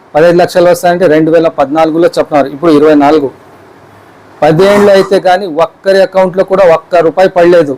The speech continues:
మోదీ గారు చెప్పినట్లు. అది చెప్పిన వాగ్దానం ప-, రెండు వేల పద్నాలుగులో చెప్పినారు. చెప్పిన తర్వాత, అంతా అయిన తర్వాత అదే ఇంటర్వ్యూలో అడిగితే అమిత్ షా గారు, "అది అంతా జుమ్లా" అంటే, "ఊరికే మాట పూర్వకంగా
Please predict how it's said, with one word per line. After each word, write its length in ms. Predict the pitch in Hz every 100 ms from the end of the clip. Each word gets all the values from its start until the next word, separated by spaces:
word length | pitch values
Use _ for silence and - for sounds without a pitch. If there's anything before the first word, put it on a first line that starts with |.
| - 143
మోదీ 240 | 156 160
గారు 180 | 160 151 156
చెప్పినట్లు. 480 | - 151 143 131 - - _ _ _ 147
అది 100 | 143 165
చెప్పిన 280 | - 190 185
వాగ్దానం 460 | 180 165 185 196
ప-, 140 | 190 160
రెండు 320 | 160 165 165
వేల 160 | 170
పద్నాలుగులో 600 | 170 151 147 180 175 190
చెప్పినారు. 500 | 185 175 170 156 131 - - _ _ _ -
చెప్పిన 260 | 185 185 208
తర్వాత, 340 | 208 202 202
అంతా 600 | 196 180 180 196 190 185 - -
అయిన 180 | 165 190
తర్వాత 380 | 190 190 180 180
అదే 360 | 175 151 185 175
ఇంటర్వ్యూలో 460 | 165 180 180 180
అడిగితే 300 | 160 160 202
అమిత్ 240 | 170 170 -
షా 120 | 175
గారు, 280 | 170 165 196
"అది 220 | 160 165
అంతా 200 | 156 175
జుమ్లా" 400 | 131 160 170 175
అంటే, 440 | 160 156 196 226 - _ - - -
"ఊరికే 280 | 175 175 202
మాట 340 | 165 165 180
పూర్వకంగా 600 | 185 - 185 190 190 180